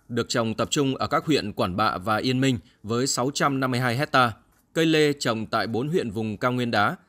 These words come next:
và hai huyện phía Tây với trên một nghìn hecta, cây mận trồng ở hai huyện phía Tây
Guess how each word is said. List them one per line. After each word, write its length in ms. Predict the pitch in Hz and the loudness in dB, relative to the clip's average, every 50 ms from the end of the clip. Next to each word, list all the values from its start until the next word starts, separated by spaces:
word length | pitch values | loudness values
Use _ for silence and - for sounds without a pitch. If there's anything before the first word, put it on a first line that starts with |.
| _ - | _ -12
và 320 | - 92 117 117 117 113 113 | -6 -2 0 0 2 0 0
hai 220 | 110 147 156 151 | 0 0 -2 0
huyện 280 | 131 131 143 - 98 101 | 0 0 -2 -2 -2 -4
phía 160 | - 120 120 | -4 -4 -2
Tây 260 | - 156 147 139 117 - _ _ _ - | 0 2 2 2 2 -2 _ _ _ -14
với 240 | 98 101 113 123 131 - | -6 -2 -2 -2 -2 -2
trên 220 | - 165 156 147 | -2 -2 0 0
một 120 | 135 117 | -2 -2
nghìn 160 | 104 107 104 95 | -2 -2 -2 -2
hecta, 360 | 127 135 - 127 127 117 107 - _ _ _ _ _ _ - | -4 -2 2 4 4 4 2 -2 _ _ _ _ _ _ -4
cây 100 | - 170 | -2 0
mận 260 | 165 156 135 98 113 | 0 0 0 -2 -4
trồng 280 | 104 - 127 117 113 113 | -4 -2 -2 -2 -2 0
ở 220 | - 113 110 98 | -2 -2 0 0
hai 180 | 92 101 139 143 | 0 0 0 0
huyện 280 | 127 131 135 101 95 92 | 2 0 0 -2 -2 -4
phía 160 | - 113 117 | -4 -4 0
Tây 260 | - 139 135 127 117 | 2 2 2 2 2